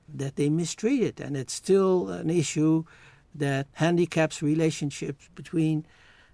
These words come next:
the Japanese and the Koreans and between the Japanese and the Chinese. Uh, whereas the Germans have made all kinds of reparation payments and have done all kinds of things to try to come to terms with their,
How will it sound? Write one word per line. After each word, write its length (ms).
the 140
Japanese 640
and 100
the 60
Koreans 640
and 140
between 260
the 80
Japanese 560
and 100
the 60
Chinese. 720
Uh, 120
whereas 400
the 80
Germans 480
have 120
made 200
all 100
kinds 300
of 80
reparation 600
payments 460
and 100
have 120
done 180
all 140
kinds 260
of 100
things 300
to 240
try 420
to 240
come 220
to 140
terms 400
with 240
their, 420